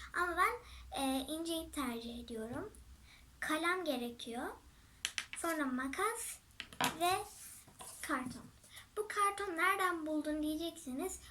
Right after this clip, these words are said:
Bu kartonu, e, marketlerde muz koyulan koliler-, kolilerden aldım ve onu kestim. E, burası yirmi santim, burası da otuz santim. Sizler de bu büyüklükte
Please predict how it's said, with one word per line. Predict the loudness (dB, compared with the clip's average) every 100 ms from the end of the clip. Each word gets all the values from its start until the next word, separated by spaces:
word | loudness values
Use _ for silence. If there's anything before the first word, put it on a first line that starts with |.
| -8
Bu | -6
kartonu, | 0 0 0 -2 -2 -2 -4 -8 -20 -8
e, | -2 0 0
marketlerde | 2 2 2 0 -6 0 0 2
muz | 0 -2 -4
koyulan | -4 -4 -2 0 -2 -4 -12 -16 -8
koliler-, | -2 0 0 -2 -4 -10 -6
kolilerden | -2 0 0 0 0 0 -2 -8 2
aldım | 2 4 0 -4 -10 -14 4
ve | 4
onu | 6 2 -4
kestim. | 0 0 0 -6 -6 -6 -8 -12 -16 -6
E, | 0 2 4
burası | 4 4 4 2
yirmi | 4 2 2
santim, | -2 0 0 -2 -4 -6 -10 -12 -2
burası | 2 2 2
da | 0 2
otuz | -2 -2 -4
santim. | -4 -6 -6 -8 -8 -10 -14
Sizler | -6 0 2 2
de | 2
bu | 0
büyüklükte | -2 -4 -6 -4